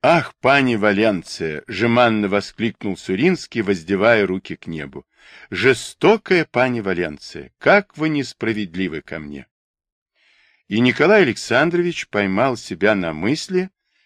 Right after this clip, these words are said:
что вполне понимает, почему человек этот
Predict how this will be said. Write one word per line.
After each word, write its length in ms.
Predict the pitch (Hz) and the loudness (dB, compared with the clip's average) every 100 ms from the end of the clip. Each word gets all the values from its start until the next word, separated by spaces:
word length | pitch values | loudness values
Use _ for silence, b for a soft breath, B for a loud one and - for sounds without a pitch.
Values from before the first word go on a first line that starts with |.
| _ - | _ -20
что 280 | - 98 | -8 -6
вполне 540 | 92 - 92 90 101 165 | -6 -4 -2 -2 -2 -2
понимает, 680 | 175 180 180 180 147 98 - | -2 -4 -2 0 0 0 -6
почему 480 | 87 - 90 90 160 | -10 -8 -8 -6 -6
человек 580 | - 135 131 127 127 127 | -6 -4 -4 -2 -4 -6
этот 380 | 110 120 _ | -6 -8 _